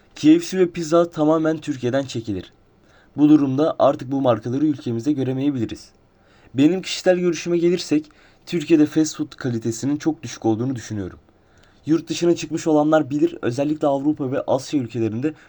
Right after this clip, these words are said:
bu markaların sunduğu hizmet kalitesiyle Türkiye'deki hizmet arasında büyük bir fark var.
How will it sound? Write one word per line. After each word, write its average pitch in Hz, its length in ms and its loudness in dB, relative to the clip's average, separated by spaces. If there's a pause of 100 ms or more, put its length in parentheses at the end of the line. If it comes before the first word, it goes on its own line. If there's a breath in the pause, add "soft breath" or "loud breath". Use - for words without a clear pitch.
bu 131 100 -4
markaların 117 460 0
sunduğu 110 300 -8
hizmet 123 320 -6
kalitesiyle 113 680 -6 (380 soft breath)
Türkiye'deki 143 540 -4
hizmet 127 300 -6
arasında 131 400 -4
büyük 131 300 -4
bir 131 60 -6
fark 101 360 -8
var. - 220 -16